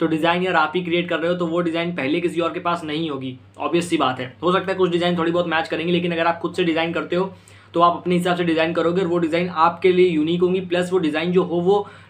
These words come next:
लोगों से relate करनी चाहिए। अगर आप अपनी design को लोगों से relate करवा पाते हो तो लोग आपकी designs को खरीदेंगे, ये पक्का है। अगर मैं आपकी design देखता हूँ और मुझे लगता है कि यार ये तो मैं भी करता हूँ या फिर ये चीज़ तो मेरे साथ भी होती है,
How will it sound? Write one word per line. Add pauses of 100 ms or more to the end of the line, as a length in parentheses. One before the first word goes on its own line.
लोगों
से
relate
करनी
चाहिए।
अगर
आप
अपनी
design
को
लोगों
से
relate
करवा
पाते
हो
तो
लोग
आपकी
designs
को
खरीदेंगे, (400)
ये
पक्का
है।
अगर
मैं
आपकी
design
देखता
हूँ
और
मुझे
लगता
है
कि
यार
ये
तो
मैं
भी
करता
हूँ
या
फिर
ये
चीज़
तो
मेरे
साथ
भी
होती
है,